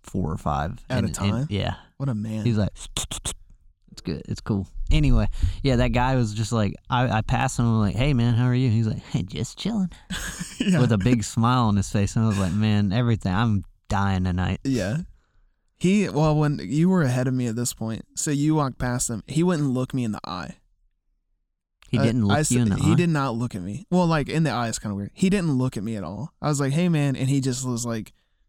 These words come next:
Speaker 2: staring down at the down, at the ground.
Speaker 1: It's 'cause
Speaker 2: Your,
Speaker 1: he,
Speaker 2: your
Speaker 1: I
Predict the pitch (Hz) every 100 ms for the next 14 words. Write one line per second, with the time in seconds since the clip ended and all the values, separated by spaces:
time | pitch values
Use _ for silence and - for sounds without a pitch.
0 | _ - - - 139 127 127 123 110 98
1 | 104 101 - - 117 - 113 113 110 101
2 | - _ _ _ _ _ _ _ - 127
3 | 151 175 170 160 143 151 170